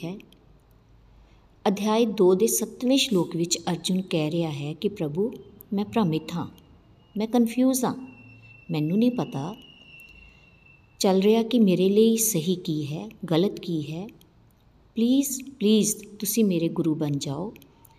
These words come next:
ਮੈਨੂੰ ਆਪਣਾ ਸ਼ਿਸ਼ਯ ਬਣਾ ਲਓ ਤੇ ਮੈਨੂੰ ਸਹੀ ਡਿਸੀਜ਼ਨ ਲੈਣ ਵਿੱਚ ਮਦਦ ਕਰੋ।" ਦੋਸਤੋ, ਇਹ ਵਾਲਾ ਭਾਵ ਸਾਡਾ ਸਾਰਿਆਂ ਦਾ ਹਮੇਸ਼ਾ ਰਹਿਣਾ ਚਾਹੀਦਾ ਹੈ। ਕੱਲ੍ਹ ਦੇ ਸਤਸੰਗ ਵਿੱਚ ਅਸੀਂ ਇਹ ਵੀ ਸਿੱਖਿਆ ਸੀ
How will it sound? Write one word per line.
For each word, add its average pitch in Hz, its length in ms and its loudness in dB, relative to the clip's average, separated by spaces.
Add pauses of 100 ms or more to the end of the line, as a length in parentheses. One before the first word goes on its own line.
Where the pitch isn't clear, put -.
(260)
ਮੈਨੂੰ 233 340 4
ਆਪਣਾ 262 280 0
ਸ਼ਿਸ਼ਯ - 400 -2
ਬਣਾ 165 320 -4
ਲਓ 160 220 -4 (420)
ਤੇ 202 80 -2
ਮੈਨੂੰ 180 280 0
ਸਹੀ 180 340 -2
ਡਿਸੀਜ਼ਨ 165 520 -4
ਲੈਣ 139 300 -4
ਵਿੱਚ 190 320 -4
ਮਦਦ - 280 -8 (120)
ਕਰੋ।" - 220 -14 (1400)
ਦੋਸਤੋ, 254 680 2
ਇਹ 240 120 4
ਵਾਲਾ 202 260 0
ਭਾਵ 151 380 -4 (340)
ਸਾਡਾ 160 320 -6
ਸਾਰਿਆਂ 196 460 -2
ਦਾ 175 140 -4 (120)
ਹਮੇਸ਼ਾ 165 380 -2
ਰਹਿਣਾ 175 300 -6
ਚਾਹੀਦਾ 170 380 -6
ਹੈ। 202 80 -14 (1120)
ਕੱਲ੍ਹ 247 200 4
ਦੇ 294 80 2
ਸਤਸੰਗ 208 520 0
ਵਿੱਚ 214 260 0
ਅਸੀਂ - 280 -2
ਇਹ 226 120 2
ਵੀ 247 100 -2
ਸਿੱਖਿਆ - 420 -4
ਸੀ 175 260 -8